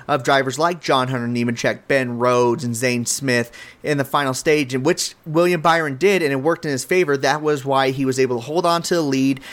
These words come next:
and big shout out to him. I mean, he hasn't raced in the Truck Series for a very long time. Yeah, he did have one race last year, but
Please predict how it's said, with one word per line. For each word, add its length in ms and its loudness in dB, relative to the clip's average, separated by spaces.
and 480 4
big 180 2
shout 300 2
out 180 2
to 100 0
him. 320 0
I 140 2
mean, 160 2
he 100 0
hasn't 240 0
raced 220 2
in 80 -4
the 40 -2
Truck 280 -2
Series 280 0
for 140 0
a 60 0
very 180 4
long 240 2
time. 260 0
Yeah, 200 4
he 160 -4
did 160 0
have 200 0
one 200 0
race 280 2
last 320 0
year, 120 2
but 240 -2